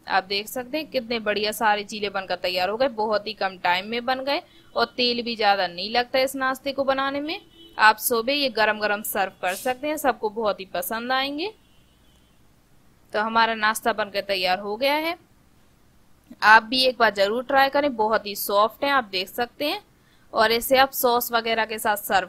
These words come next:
कर सकते हैं या फिर आप चाहें तो यहाँ पे हरी चटनी के साथ भी सर्व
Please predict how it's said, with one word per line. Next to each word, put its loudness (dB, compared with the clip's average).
कर 0
सकते -4
हैं -6
या 6
फिर 2
आप 4
चाहें -4
तो 2
यहाँ 2
पे 0
हरी 0
चटनी -4
के -6
साथ 2
भी -16
सर्व -2